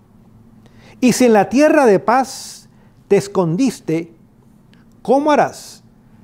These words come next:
en la espesura del Jordán?" ¿Notaron que hay tres periodos y que cada periodo va aumentando en intensidad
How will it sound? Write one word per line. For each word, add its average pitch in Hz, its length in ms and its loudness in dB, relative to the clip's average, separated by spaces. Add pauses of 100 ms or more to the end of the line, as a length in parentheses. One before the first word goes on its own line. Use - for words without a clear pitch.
(120)
en 165 140 -2
la 151 80 -2
espesura 135 760 -6 (800)
del 131 220 -8
Jordán?" 135 380 -6 (1900)
¿Notaron 269 500 2
que 208 140 -2
hay 226 140 2
tres 220 260 0
periodos 175 1000 0 (680)
y 226 80 0
que 220 220 -2
cada 277 320 0
periodo 240 560 2 (100)
va 196 140 0
aumentando 208 880 0
en 196 100 -2
intensidad 175 960 -4